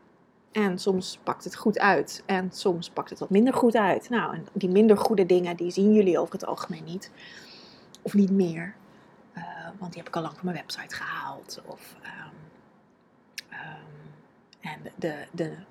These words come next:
avonden dat ik in huilen op de bank uitbarstte, eh, op Ba-, Bart zijn schouder. En, eh, nou, dat, ik zie het allemaal niet meer zitten en ik kap ermee en ik heb er geen zin meer in. Die avonden zijn er ook.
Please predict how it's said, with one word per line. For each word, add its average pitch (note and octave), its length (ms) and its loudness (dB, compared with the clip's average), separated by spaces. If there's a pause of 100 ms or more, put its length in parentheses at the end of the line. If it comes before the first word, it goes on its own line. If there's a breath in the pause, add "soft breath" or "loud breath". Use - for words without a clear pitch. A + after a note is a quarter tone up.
(360 loud breath)
avonden F3 480 0
dat E3+ 140 -4
ik F#3 120 -8
in F3+ 120 -4
huilen E3 480 0
op G#3 140 -4
de G3+ 60 -6
bank G3 300 0
uitbarstte, D#3+ 560 -2
eh, - 400 -8 (120)
op A3 220 -2
Ba-, - 220 -2
Bart F#3 200 6
zijn G#3 120 0
schouder. F3 460 -2
En, G#3+ 100 2
eh, A3 180 -2
nou, - 200 -2
dat, - 220 -4
ik A#3+ 220 0
zie D4+ 120 6
het D4 100 4
allemaal C#4 180 -2
niet C4 100 -4
meer B3 80 -4
zitten B3+ 300 0
en B3 80 0
ik A#3+ 100 -10
kap - 200 0
ermee A#3+ 340 4
en A3+ 60 2
ik A3+ 80 -4
heb D3+ 100 -4
er A3+ 60 -6
geen A3 120 0
zin A#3+ 160 2
meer G#3+ 200 4
in. G#3 180 2 (300 loud breath)
Die G#3 160 6
avonden G3+ 300 8
zijn G3+ 180 8
er F#3+ 80 6
ook. G3 300 8